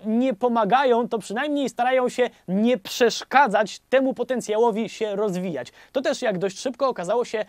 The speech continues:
że Janek ewidentnie interesuje się chemią, to ojciec ani myślał cisnąć go: "Nie,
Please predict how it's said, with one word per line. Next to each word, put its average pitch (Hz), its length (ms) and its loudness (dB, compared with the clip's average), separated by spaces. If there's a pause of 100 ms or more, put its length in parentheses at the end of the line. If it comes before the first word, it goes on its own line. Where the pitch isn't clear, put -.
(140)
że 190 380 4
Janek 220 420 -4
ewidentnie 196 420 -6
interesuje 190 440 -6
się 151 120 -10
chemią, 233 400 -6 (200)
to 240 140 -2
ojciec 302 360 -2
ani 320 220 -2
myślał 285 440 2 (200)
cisnąć 269 500 2
go: 226 220 6 (220)
"Nie, 277 260 6